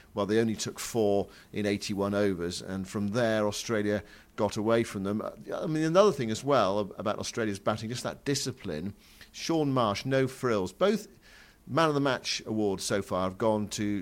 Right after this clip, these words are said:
two fairly dull innings, really. Steve Smith's, I mean, he played superbly at Brisbane, but it wasn't a thing of beauty or particularly exciting. But the two Man of the Match awards have gone to two tough,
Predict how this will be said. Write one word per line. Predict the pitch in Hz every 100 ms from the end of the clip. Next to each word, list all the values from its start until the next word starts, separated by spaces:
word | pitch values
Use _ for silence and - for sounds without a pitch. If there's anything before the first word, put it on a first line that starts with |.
| -
two | - 151 131
fairly | 120 - 214 131
dull | 98 135 120
innings, | 202 123 76 101
really. | 98 90 90
Steve | - - 139 117
Smith's, | - 120 104 -
I | 101
mean, | 98
he |
played | - 110 82
superbly | - 117 - 165 135 87 80
at | -
Brisbane, | 98 - 95
but |
it | 107 113
wasn't | 131 104
a | 87
thing | 120 104
of | 92
beauty | 113 117 - 95
or | 90 87
particularly | 90 - - 104 90
exciting. | - 123 120 117 82 - - -
But | 110
the |
two | - 165
Man | 131 135
of | 127
the |
Match | 120 107 107
awards | 98 95
have | 95
gone | 107 98
to | 104 - - - -
two | - 139 131 127 120 - - - - - - - - -
tough, | - 147 135 135 -